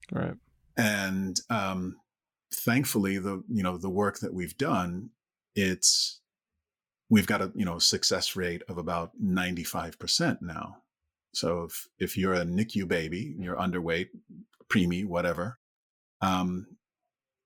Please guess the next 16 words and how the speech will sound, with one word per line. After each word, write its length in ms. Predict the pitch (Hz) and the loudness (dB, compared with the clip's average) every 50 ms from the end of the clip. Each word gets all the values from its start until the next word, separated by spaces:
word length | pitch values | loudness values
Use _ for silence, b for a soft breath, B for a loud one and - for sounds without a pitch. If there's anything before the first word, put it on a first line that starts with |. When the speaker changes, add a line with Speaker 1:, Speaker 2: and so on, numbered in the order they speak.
| _ _ _ - | _ _ _ 2
Speaker 2:
if 220 | 101 90 - - | 2 2 2 2
you 140 | 101 101 92 | 0 0 0
come 220 | - 113 110 104 | 0 0 0 0
to 100 | 92 95 | 0 0
the 80 | 92 95 | 0 2
nicu 300 | 117 139 143 - 104 95 | 2 0 0 0 0 0
now, 480 | 87 82 80 80 85 98 113 123 123 - - - | 0 0 0 0 0 -2 -2 -4 -4 -8 -8 -8
you've 540 | 113 104 101 101 101 101 98 101 95 95 - | -4 -2 0 0 0 -2 -2 -6 -8 -2 0
got 160 | 104 98 98 | 2 2 2
a 60 | 92 | 0
very 420 | 85 90 90 110 117 113 107 98 | -2 -2 -2 -2 0 2 2 0
good 200 | 90 92 87 82 | 0 -2 -2 -2
chance 340 | - - 98 87 82 80 - | -2 -4 -4 -4 -6 -6 -6
of 80 | 82 - | -4 -4
Speaker 1:
Mm. 20 | |
Speaker 2:
surviving, 580 | - - 71 67 80 78 80 80 - - - | -2 -2 -2 -2 -2 -2 -6 -8 -10 -12 -14